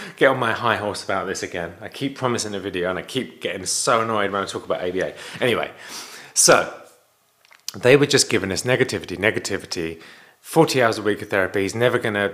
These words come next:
he may never talk. He, you know, he may probably never be independent. All this shit. That boy isn't in that therapy, anywhere near that therapy. He does music, he does speech.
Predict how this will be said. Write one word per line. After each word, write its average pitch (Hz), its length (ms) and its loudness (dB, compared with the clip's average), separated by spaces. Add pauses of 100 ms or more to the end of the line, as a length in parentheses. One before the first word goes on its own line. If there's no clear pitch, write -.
(160)
he 104 200 0
may 113 200 2
never 110 220 0
talk. - 480 -4 (240)
He, 110 300 -4
you 110 120 -2
know, 92 120 -2
he 101 120 -2
may 113 240 2
probably 117 440 0
never 107 260 0
be 110 160 2
independent. 101 580 -4 (1700)
All 185 160 8
this 156 200 6
shit. - 440 2 (1800)
That 156 380 4
boy 131 560 4 (680)
isn't 156 260 2
in 123 240 0
that 85 240 -10 (200)
therapy, 98 440 0
anywhere 175 300 6
near 175 320 6
that 90 200 -2
therapy. 76 300 -8
He 90 140 -8
does 113 200 4
music, 147 800 0
he - 120 -12
does 101 180 0
speech. - 720 0